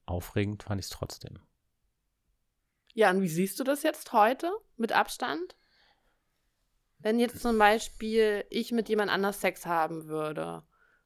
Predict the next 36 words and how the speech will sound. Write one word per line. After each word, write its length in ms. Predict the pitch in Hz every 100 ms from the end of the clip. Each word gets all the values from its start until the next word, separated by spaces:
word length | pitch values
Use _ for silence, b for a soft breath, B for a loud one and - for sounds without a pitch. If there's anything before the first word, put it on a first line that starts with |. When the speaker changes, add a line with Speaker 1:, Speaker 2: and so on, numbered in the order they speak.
| _
Speaker 2:
ohne 220 | - 214 196
dass 180 | 180
das 140 | - 175
abgesprochen 680 | 170 - 165 - 180 156 -
ist, 500 | 90 175 - - _ -
Speaker 1:
Mhm. 360 | 113 101 107 - _ _ _ _ 175
Speaker 2:
ähm, 680 | 175 170 175 175 175 - _ -
ah, 100 | 180
dass 140 | 190
du 80 | 240
auf 100 | 156
mich 160 | 208 208
sauer 240 | 190 185
bist, 180 | 180 -
ist 140 | 170
ja 120 | 180 175
klar. 440 | - 170 156 - _
Aber 240 | - 180 180
wärst 320 | 170 196 -
du 120 | 226
auch 140 | 190 220
richtig 300 | 208 196 -
dolle 300 | 175 185 165
wütend 280 | 196 214 190
auf 140 | 180
diesen 220 | - 175 175
anderen 300 | 180 175 170
Menschen? 480 | 175 185 185 180 220 _ _ _ _ _ _ _ _ _ _ _ _ _ - - -
Speaker 1:
Ich 140 | - -
glaub, 180 | 107 92
ich 120 | -
wär 120 | 104
mehr 260 | 98 101 98
wütend 240 | 104 101
auf 120 | 90
dich. 300 | - 123 -